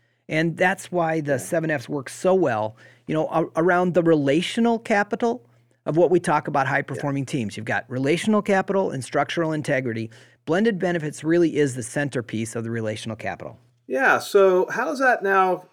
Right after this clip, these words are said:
Speaker 2: then connect into the story you started to share a little bit ago about the company that was moving to that enjoy the journey concept?
Speaker 1: So what we realized is that inside that company,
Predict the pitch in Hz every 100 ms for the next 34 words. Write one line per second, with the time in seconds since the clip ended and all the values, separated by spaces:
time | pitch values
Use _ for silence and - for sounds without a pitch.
0 | _ 151 160 156 160 170 - 180 190 -
1 | 147 135 127 175 165 143 123 220 262 -
2 | 143 131 127 123 185 196 135 120 127 127
3 | 127 - 151 147 139 139 135 127 123 135
4 | 147 143 135 135 143 123 117 151 160 143
5 | 123 151 120 110 85 90 - - _ _
6 | _ _ _ _ _ _ _ _ _ _
7 | - 196 233 254 240 160 113 - - 220
8 | - - 156 147 151 156 143 - 196 247
9 | 254 247 220 185 170 - 175 170 127 80
10 | -